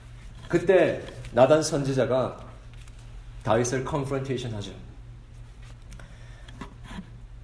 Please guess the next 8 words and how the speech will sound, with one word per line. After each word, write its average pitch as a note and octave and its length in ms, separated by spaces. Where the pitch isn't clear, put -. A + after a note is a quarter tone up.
"당신이 F3 460
범죄자요." E3+ 720
그렇게 D3+ 200
했을 D3 240
때 D3 260
다윗이 C#3 360
하나님 F3+ 320
앞에 C#3+ 440